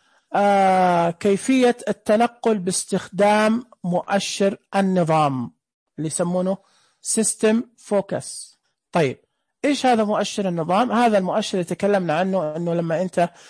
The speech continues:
تطلب الح-، المساعدة من المبصرين يجونك يلاقون نفسهم يقدرون يساعدونك. في عندنا إذا ما ذكرت اختصارات مختلفة فمعناتها متشابهة.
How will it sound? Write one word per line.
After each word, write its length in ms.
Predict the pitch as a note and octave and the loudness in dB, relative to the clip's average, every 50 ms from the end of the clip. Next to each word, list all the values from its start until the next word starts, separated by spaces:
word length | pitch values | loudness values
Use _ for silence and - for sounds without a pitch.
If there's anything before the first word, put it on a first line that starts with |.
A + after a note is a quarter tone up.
| - - _ _ | -20 -20 _ _
تطلب 340 | - F#3+ - - F3+ D#3+ D#3 | -8 -8 -6 -4 -6 -4 -4
الح-، 220 | D3+ C#3+ - - F#3+ | -4 -4 -2 -2 0
المساعدة 960 | F3+ B2+ C#3 F#3 E3 D3+ D3 D#3 E3 D#3+ - - F#3+ F#3 E3+ D#3 D3+ D3+ D3+ | 0 0 0 -2 -4 -4 -6 -6 -6 -6 -4 -2 0 0 0 0 0 -2 -4
من 160 | D#3 D#3 D#3+ | -4 -4 -4
المبصرين 580 | D#3 D#3 D#3+ D#3 - - F3 F3 G3+ A#3+ B3+ - _ - | -4 -4 -6 -6 -6 -4 -2 0 0 0 -2 -4 _ -12
يجونك 580 | G3 F3 D#3+ D3+ F#3 G3+ G#3+ G#3+ G3+ - - | -10 -10 -8 -6 -4 -2 -2 -2 -2 -2 -4
يلاقون 480 | E3 D#3 D#3 D#3 D#3 F3 F3+ F3+ F3+ E3+ | -2 -2 -2 -2 -2 -2 -4 -4 -2 -4
نفسهم 480 | E3+ E3 - - F3+ D#3+ E3+ F3 F#3+ - _ _ - _ _ _ - | -4 -6 -6 -6 -4 -4 -4 -4 -6 -8 _ _ -20 _ _ _ -8
يقدرون 440 | D3 D3 D3 D3+ D#3+ F3+ F3+ D#3+ | -8 -6 -2 -2 -2 -2 0 -4
يساعدونك. 680 | D3 C#3 - - D3+ F#3+ G#3 C#3+ C3 A#2 A#2+ B2 - _ _ _ _ _ _ _ _ | -4 -6 -4 -4 -4 -4 -4 -6 -8 -8 -8 -10 -14 _ _ _ _ _ _ _ _
في 240 | - A#3+ B3+ A#3+ B3 | -2 0 2 4 4
عندنا 520 | D4+ D#4 C4+ A#3 A#3+ B3 B3+ C#4 D#4+ - - _ _ _ _ _ _ _ _ - | 4 2 4 2 2 2 4 2 0 -2 -4 _ _ _ _ _ _ _ _ -2
إذا 180 | E3 F#3 G3+ | 2 2 4
ما 160 | A3+ B3 C4 | 4 4 4
ذكرت 380 | A#3+ A#3 - A#3+ A3+ F#3+ - - | 2 2 2 0 -2 -2 -2 -4
اختصارات 920 | F3+ - - _ - G3 - - A3 G#3+ G3+ G3+ G#3+ G3 F3+ - - - | -6 -6 -6 _ -6 -4 -2 2 2 4 4 4 4 4 2 0 -2 -8
مختلفة 880 | F#3 - - - - _ - - G#3 G#3 A3 A3 A3 - - B3+ B3+ A3+ | -8 -8 -8 -14 -20 _ -2 0 0 2 2 2 0 0 0 0 0 0
فمعناتها 600 | - G#3 F#3 F3+ F3+ F#3+ G3+ G3+ - G#3 G3 A3+ | 0 -2 0 2 2 2 2 2 2 2 0 0
متشابهة. 640 | G3 F3+ - F3+ - - F#3+ D#3 C3+ C3+ A#2+ A#2+ | 0 -4 -6 -6 -4 0 0 0 0 -2 -6 -8